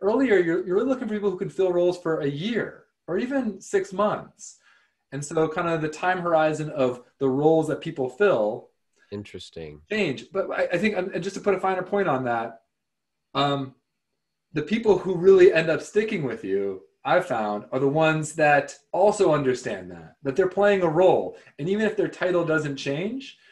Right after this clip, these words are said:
Speaker 1: that their role drastically does, almost every quarter. And so I, I would offer that, you know, keeping track of the people who really get that mindset of it's, it's about change and how fast you can change,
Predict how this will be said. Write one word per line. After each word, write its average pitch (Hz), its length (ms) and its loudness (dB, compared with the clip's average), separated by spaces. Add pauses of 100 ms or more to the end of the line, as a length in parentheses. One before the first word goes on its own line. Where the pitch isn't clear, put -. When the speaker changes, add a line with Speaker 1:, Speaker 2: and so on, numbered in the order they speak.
(160)
Speaker 1:
that 165 140 -2
their 170 140 4
role 170 580 6 (220)
drastically 180 680 2
does, 135 600 -2
almost 247 340 4
every 190 220 4
quarter. 165 560 -2 (720)
And 165 160 -6
so 180 380 4
I, 156 260 -4
I 170 40 2
would 170 120 2
offer 170 320 2
that, 156 320 4
you 160 40 -2
know, 147 120 -2
keeping 202 340 -6
track 185 300 -2
of 156 100 -4
the 156 80 -2
people 156 260 -4
who 143 140 -2
really 156 240 2
get 131 320 -2
that 139 220 -2
mindset 151 580 -2
of 110 380 -6
it's, - 180 -16
it's 131 140 -10
about 135 280 0
change 139 440 -4
and - 100 -12
how 120 140 -8
fast 120 480 -6
you 120 80 -6
can 110 180 -12
change, 139 580 -10